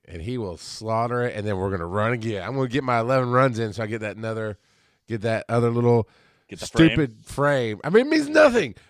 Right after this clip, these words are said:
Speaker 1: but it means everything to me. <laughs> I
Speaker 2: Yeah.
Speaker 1: wanna do it.
Speaker 2: Yep.
Speaker 1: Um, oh, I love this advice. I can't remember who said it. Um,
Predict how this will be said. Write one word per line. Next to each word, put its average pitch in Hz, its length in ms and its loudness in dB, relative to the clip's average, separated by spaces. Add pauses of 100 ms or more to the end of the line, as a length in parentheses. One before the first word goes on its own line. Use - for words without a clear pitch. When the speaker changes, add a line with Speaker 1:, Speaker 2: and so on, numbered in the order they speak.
(140)
Speaker 1:
but 294 140 -4
it 294 60 -8
means 277 260 -2
everything 160 440 -2
to 131 80 -4
me. 139 180 -2 (160)
<laughs> - 140 -16
I 175 80 -2
Speaker 2:
Yeah. 180 120 -2
Speaker 1:
wanna 196 280 -4
do 135 220 -6
it. 104 220 -6
Speaker 2:
Yep. 87 180 -14 (480)
Speaker 1:
Um, 110 340 -2 (280)
oh, 151 340 6
I 143 80 -10 (100)
love 156 220 2
this 151 220 -2
advice. 113 240 -4
I 123 60 -10
can't 202 180 -4
remember 180 180 0
who 135 140 0
said 123 340 -4
it. 101 180 -6 (400)
Um, 95 440 -6